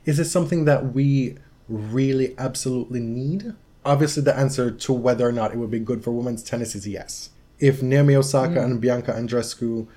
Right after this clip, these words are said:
Speaker 1: play each other ten times a year in high-stakes tournaments, this is gonna drum up a lot of interest and support for the W T A. That's a fact. But does the W T A Tour need it?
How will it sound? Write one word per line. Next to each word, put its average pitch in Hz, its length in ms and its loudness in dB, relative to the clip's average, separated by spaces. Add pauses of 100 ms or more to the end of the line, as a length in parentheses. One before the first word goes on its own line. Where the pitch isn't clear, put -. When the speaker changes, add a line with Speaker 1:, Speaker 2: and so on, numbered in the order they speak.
Speaker 1:
play 139 300 6
each 135 260 -2
other 113 540 2 (260)
ten 139 320 2
times 127 380 -2
a 120 80 -2
year 110 500 -4 (260)
in 123 120 -4
high-stakes - 1040 -4 (100)
tournaments, 120 680 0 (160)
this 139 360 2
is 131 120 2
gonna 117 400 0 (520)
drum 113 460 -2
up 110 180 -4
a 120 80 -6
lot 113 440 0
of 110 180 -2
interest 113 600 -4 (320)
and 123 140 -2
support 110 640 -2
for 113 240 -2
the 110 80 -6
W 107 300 -6
T 110 180 -12
A. - 140 -16 (240)
That's 123 320 2
a 107 60 -4
fact. - 300 -10 (180)
But 139 140 4
does 147 220 6
the 143 80 -2
W 143 300 2
T 139 260 0
A 131 80 4
Tour 123 400 -2
need 113 640 -2
it? - 320 -16